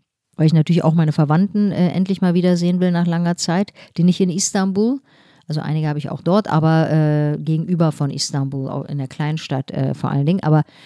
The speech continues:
ich denke mir schon, oh Gott, jetzt muss ich da hin und dann muss ich durch diese Stadt durch, um dann darüber zu, ah, das, da wird mir schon, da, das stresst mich schon, ja, das ist einfach so, ich meine, was willst du ja, fünfzehn Millionen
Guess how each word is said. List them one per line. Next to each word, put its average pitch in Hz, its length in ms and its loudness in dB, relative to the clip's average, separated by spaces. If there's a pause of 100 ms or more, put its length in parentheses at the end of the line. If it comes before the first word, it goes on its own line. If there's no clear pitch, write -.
(140)
ich - 160 -20
denke 165 220 0
mir 170 100 2
schon, 156 200 -2
oh 156 80 -4
Gott, 160 320 0
jetzt 156 180 -6
muss 170 160 -4
ich - 80 -18
da 160 80 -4
hin 196 400 0 (680)
und 190 120 -4
dann 196 100 2
muss 220 120 0
ich 202 80 -12
durch 226 180 -6
diese 233 280 -4
Stadt 254 400 -6
durch, 220 360 0
um 226 160 0
dann 226 220 4
darüber 226 420 4
zu, 202 220 0
ah, 190 80 0
das, 202 420 -4
da 208 160 0
wird 226 180 -6
mir 214 120 0
schon, 202 300 -2
da, 208 160 2
das 196 260 -4
stresst - 380 -2
mich 165 180 -4
schon, 147 260 -6
ja, 180 140 -2
das 170 120 2
ist - 60 0
einfach 185 240 2
so, 180 280 0 (120)
ich 175 120 -4
meine, 180 260 0
was 165 180 -4
willst 185 220 -6
du 190 60 -2
ja, 175 160 0
fünfzehn 180 560 -4
Millionen 156 760 0